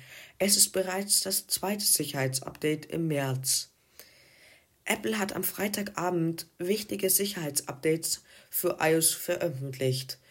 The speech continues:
Für iPhone- und iPad-Besitzer steht iOS respektive iPadOS in Version vierzehn Punkt vier Punkt zwei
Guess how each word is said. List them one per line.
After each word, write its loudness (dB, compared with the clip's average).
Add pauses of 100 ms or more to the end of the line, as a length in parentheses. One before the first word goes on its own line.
(280)
Für -2
iPhone- 2
und -2
iPad-Besitzer 0
steht -4
iOS 4
respektive -4 (380)
iPadOS 2
in -2
Version 2 (100)
vierzehn 0 (100)
Punkt -4
vier 0
Punkt -6
zwei 2